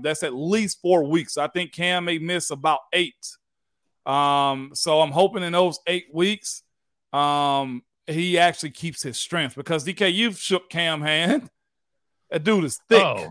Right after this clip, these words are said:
Speaker 2: yeah. He, he's
Speaker 1: He
Speaker 2: a, he's a human tree branch.
Speaker 1: He's a human tree branch. Yeah, he's a, no, he's a human tree trunk is what he is, man.
Speaker 2: Yeah.
Speaker 1: So for, and that, that plays to his ben-, benefit the way he plays football.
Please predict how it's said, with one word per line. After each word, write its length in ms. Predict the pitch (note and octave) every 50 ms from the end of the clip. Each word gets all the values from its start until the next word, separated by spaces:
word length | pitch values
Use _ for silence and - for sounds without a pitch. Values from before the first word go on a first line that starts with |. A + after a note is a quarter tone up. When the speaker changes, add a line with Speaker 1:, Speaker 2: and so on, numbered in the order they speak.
| - - - -
Speaker 2:
yeah. 460 | - D#3 C3 A#2 C#3 C3 C2+ C#2 - - - - -
He, 140 | - B2+ A2+
he's 240 | F#2 F#2+ C#3 C#3 D#3+
Speaker 1:
He 60 | G3
Speaker 2:
a, 80 | A3 -
he's 200 | - D3 B2+ G#2+
a 100 | A2 - - -
human 280 | - D3 D#3+ D3+ A2+
tree 240 | F#2 - - C#3+ D#3+
branch. 460 | D3+ A2+ F#2 F#2 E2+ D2+ - - -
Speaker 1:
He's 320 | - E3 F#3+ G3 G#3 F#3+ G3
a 120 | G#3 F#3+
human 440 | F3+ F#3 F#3+ F#3+ G3 G3 G3 F#3+ -
tree 260 | D#3+ D3 F#3 F#3+ D3+ - C3
branch. 160 | C#3+ D3+ D3
Yeah, 140 | D#3+ F3 D#3
he's 240 | D#3 G3 G3 F#3 E3
a, 220 | F#3 D#3+ F3 F#3+
no, 180 | G3 G3 F3+ E3
he's 180 | F3 G3+ -
a 60 | F#3 F#3+
human 240 | G3 G3 F#3 E3
tree 280 | B2 - - G#3+ A3 G3+
trunk 360 | - - F3+ F3+ D#3 B2 B2 -
is 140 | D3 B2
what 220 | B2 C#3+ D3+ C3+ C3+
he 260 | D#3 E3 D3+ D3+ C#3
is, 180 | B2+ B2+ A#2+ -
man. 200 | C3 C3 B2+ C3
Speaker 2:
Yeah. 60 | C3 - -
Speaker 1:
So 220 | D#3 D3+ C#3+ C3 - _ - _ _
for, 200 | - E3+ F3+ E3+ G#3 F3
and 300 | F#3+ G#3+ G#3 F#3+ F#3+ G3
that, 160 | G#3 - - -
that 160 | E3+ G3 G3+ G3
plays 280 | - G3+ G#3 G3+ G3 -
to 80 | F#3+
his 120 | G3 F#3 C#3+
ben-, 320 | C#3+ G3 G#3 G3+ F#3+ G3 F3 D#3+
benefit 440 | D3 E3 G3 F#3+ E3+ - F3 F3 E3+
the 80 | E3+
way 180 | C#3 C#3+ E3+ E3+
he 100 | D#3 F3
plays 300 | D#3 - E3+ E3+ D3+ C3+
football. 540 | - E3 D#3+ B2 B2 C3 G#2+ F#2 E2 -